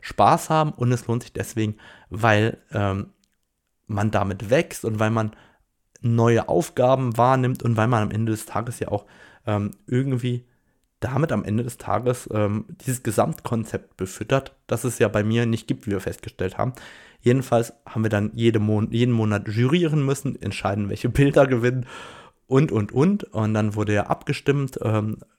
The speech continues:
auch nochmal die Gewinner online und dann wurden die Adressen verschickt und dann haben die alle ihre Gewinne bekommen. Und eigentlich war das wieder so von mir einfach nur der Gedanke, okay, wie, ähm, kann ich überhaupt mit,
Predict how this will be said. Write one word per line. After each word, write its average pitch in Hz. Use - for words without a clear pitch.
auch 98
nochmal 104
die 120
Gewinner 143
online 123
und 110
dann 104
wurden 107
die 117
Adressen 131
verschickt -
und 107
dann 107
haben 107
die 107
alle 101
ihre 104
Gewinne 135
bekommen. 131
Und 120
eigentlich 143
war 123
das 127
wieder 123
so 117
von 107
mir 139
einfach 120
nur 113
der 107
Gedanke, 127
okay, 123
wie, 127
ähm, 110
kann 117
ich -
überhaupt 110
mit, 104